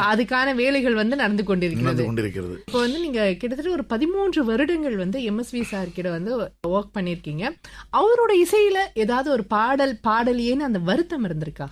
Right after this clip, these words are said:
Speaker 2: இல்ல, அவர்ட்ட ஒர்க் பண்ண டைம்ல வந்து பாத்தீங்கன்னா, நிறைய ஆல்பம்ஸ் தான் பண்ணிட்டு இருந்தாரு. ஃபிலிம்ஸ் கூட அப்ப அவருக்கு ஜாஸ்தி இல்ல. But அவருடைய ஆல்பம் எல்லாமே நான் பாடியிருக்கேன். அவருடைய ஆல்பத்துல வந்து ஒரு அஞ்சு பாட்டு, ஆறு பாட்டுன்னா எப்படியுமே எனக்கு ஒரு ரெண்டு பாட்டு இருக்கும் அதுல.
Speaker 1: ஓகே.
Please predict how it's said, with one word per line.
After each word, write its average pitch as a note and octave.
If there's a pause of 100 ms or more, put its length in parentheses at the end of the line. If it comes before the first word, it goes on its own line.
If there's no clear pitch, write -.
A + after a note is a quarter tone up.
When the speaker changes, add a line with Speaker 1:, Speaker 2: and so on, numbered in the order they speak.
(420)
Speaker 2:
இல்ல, A3 (160)
அவர்ட்ட A#3
ஒர்க் A#3+
பண்ண A#3+
டைம்ல F3+
வந்து G3
பாத்தீங்கன்னா, E3+
நிறைய A3
ஆல்பம்ஸ் A3+
தான் G3
பண்ணிட்டு D3
இருந்தாரு. C3
ஃபிலிம்ஸ் A3
கூட A3
அப்ப E3+
அவருக்கு C#3+
ஜாஸ்தி D#3
இல்ல. D3
But F3
அவருடைய G3
ஆல்பம் B3
எல்லாமே C4+
நான் A3+
பாடியிருக்கேன். A#2
அவருடைய C#3
ஆல்பத்துல F#3
வந்து F#3
ஒரு F#3 (320)
அஞ்சு F#3+
பாட்டு, G#3+
ஆறு G3+
பாட்டுன்னா F#3+
எப்படியுமே G#3+
எனக்கு G#3
ஒரு F3
ரெண்டு D#3+
பாட்டு C#3
இருக்கும் A2+ (100)
அதுல. G#2+ (260)
Speaker 1:
ஓகே. G#3